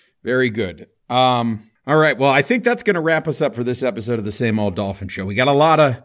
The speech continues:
got a lot of anger out. I got a lot of anger out. You got a lot of frustration out, I feel, as well. Um, I think it was a good show.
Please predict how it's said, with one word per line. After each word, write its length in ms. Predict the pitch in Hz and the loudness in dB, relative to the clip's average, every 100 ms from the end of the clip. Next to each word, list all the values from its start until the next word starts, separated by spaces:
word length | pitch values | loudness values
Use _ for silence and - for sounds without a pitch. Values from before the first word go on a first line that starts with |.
| _ _ _ | _ _ _
got 140 | 147 165 | 0 4
a 40 | |
lot 140 | 160 | 4
of 100 | 151 | 4
anger 460 | 139 156 156 156 143 | 2 2 0 -2 -2
out. 460 | 139 135 135 - _ - | -4 -6 -10 -20 _ -6
I 160 | 143 165 | 0 0
got 160 | 147 | 0
a 20 | 147 | -4
lot 200 | 135 131 | -6 -6
of 100 | 127 | -6
anger 320 | 135 123 123 | -6 -4 -2
out. 180 | 120 127 | -2 -4
You 80 | |
got 160 | 165 170 | 0 2
a 60 | 156 | 2
lot 160 | 151 | 0
of 60 | - | 0
frustration 680 | 151 - - 131 123 127 | -4 -4 -4 -4 -2 -4
out, 160 | 123 113 | -4 -4
I 80 | 110 | -8
feel, 500 | - 123 120 110 - | -4 -4 -2 -6 -6
as 180 | 117 101 | -6 -6
well. 540 | 107 113 110 104 - _ _ _ _ _ - | -6 -4 -4 -8 -12 _ _ _ _ _ -6
Um, 320 | 98 90 82 _ _ | -4 -6 -10 _ _
I 60 | - | -4
think 140 | 175 | -2
it 20 | 156 | -2
was 140 | 127 | -2
a 40 | |
good 200 | 113 127 | -2 -4
show. 380 | - 110 92 - | -4 -10 -10 -14